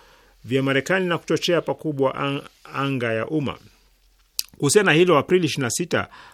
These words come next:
mwaka huu, wakati wa maandamano ya wanafunzi nchini Marekani, zaidi ya watu arobaini walitiwa nguvuni katika chuo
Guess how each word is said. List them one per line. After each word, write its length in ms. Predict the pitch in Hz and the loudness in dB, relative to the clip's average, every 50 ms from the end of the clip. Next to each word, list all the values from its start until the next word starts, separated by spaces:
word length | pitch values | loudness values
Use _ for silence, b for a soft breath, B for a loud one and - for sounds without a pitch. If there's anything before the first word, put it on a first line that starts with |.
| B - | B -6
mwaka 240 | 139 143 139 - 143 | -4 -4 -2 0 0
huu, 200 | 139 156 170 147 | 0 2 2 2
wakati 320 | 147 135 - 214 254 - | 2 2 2 0 0 2
wa 80 | 233 180 | 0 2
maandamano 500 | 160 147 147 147 139 147 185 202 196 165 | 2 2 2 0 0 0 0 0 0 0
ya 100 | 139 123 | 0 0
wanafunzi 480 | 120 120 117 110 - 180 185 165 143 117 | 0 -2 -2 -4 -4 -6 -4 -4 -4 -6
nchini 180 | 107 117 117 | -6 -4 -4
Marekani, 380 | 113 110 110 113 - 147 147 127 | -4 -4 -4 -4 -4 -4 -4 0
zaidi 220 | 123 160 185 185 | 0 0 2 2
ya 80 | 165 147 | 2 2
watu 240 | 156 165 160 - 131 | 2 0 0 -2 -4
arobaini 380 | 117 110 101 123 147 143 131 | -2 0 0 0 0 0 -2
walitiwa 500 | 117 110 110 110 107 - - 135 131 127 | -2 -2 -4 -4 -6 -8 -4 -4 -2 -2
nguvuni 360 | 131 135 139 151 175 165 123 | -2 -6 -4 -4 -4 -4 -2
katika 260 | 120 113 117 - 120 113 | -2 -4 -4 -4 -6 -8
chuo 260 | - - 147 139 | -6 -4 -4 -4